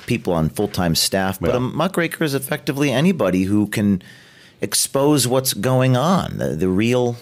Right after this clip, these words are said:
Speaker 1: truth, the hidden, uh, the hidden truth.
Speaker 2: So, so it is an element of being a whistleblower. It is an element of, uh, somebody who wants to expose people who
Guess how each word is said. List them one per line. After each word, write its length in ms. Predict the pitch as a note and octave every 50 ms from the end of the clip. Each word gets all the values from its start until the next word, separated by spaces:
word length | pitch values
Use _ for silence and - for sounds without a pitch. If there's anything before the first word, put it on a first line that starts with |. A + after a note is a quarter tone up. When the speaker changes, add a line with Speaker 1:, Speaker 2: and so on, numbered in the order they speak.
| - A#2+
Speaker 1:
truth, 580 | - - - D#3+ F3 D#3 - - - - - - -
the 100 | E2 D2+
hidden, 480 | D#2+ B2 B2+ B2 C#3 C3+ C3 B2+ C3 -
uh, 80 | - G2+ F#2 -
the 80 | - G2+
hidden 280 | G2+ B2 C#3 B2+ C3
truth. 420 | B2+ C3 - F3+ E3+ - - - - _ _ - - - - - - -
Speaker 2:
So, 160 | - - -
so 200 | - - - -
it 100 | D3+ C#3
is 160 | D3 D3 B2+
an 100 | C3 A2+
element 460 | A#2 A#2 A2 A2 G#2+ G#2 G2+ F#2+ - - -
of 180 | F#2+ E2 D#2
being 160 | E2+ F#2+ F#2 F2
a 80 | E2+
whistleblower. 680 | D#2 F2 D#2+ - - E2+ C#2+ D2+ C#2 B1 A#1+ A1+ -
It 80 | F2+ G#2+
is 120 | G#2+ F#2+
an 120 | G2 F2+ - -
element 560 | G#2 G#2 G2+ G2+ G2 F#2+ F#2 F2+ E2+ - - - -
of, 280 | G2 F2+ E2+ C#2+ D#2
uh, 300 | E2+ E2 D#2 D2+ D2 C#2 C2+ - - - - - - - -
somebody 540 | - - - B2 A2+ G#2+ G2+ G2 F#2+ F#2+ F#2
who 540 | F#2 D#2+ G#2 G#2 F#2+ F#2 F2+ F2+ E2+ E2 - -
wants 300 | F#2+ G#2 G#2 G2+ - -
to 140 | - G2 F2+
expose 760 | G2 - - - - - G#2 G2+ F#2+ F#2 F2+ F2 F2 E2+ -
people 480 | - - - - A2+ G#2 - G#2 F#2+ E2+
who 400 | - G#2+ G2 F#2 F2+ F2 E2+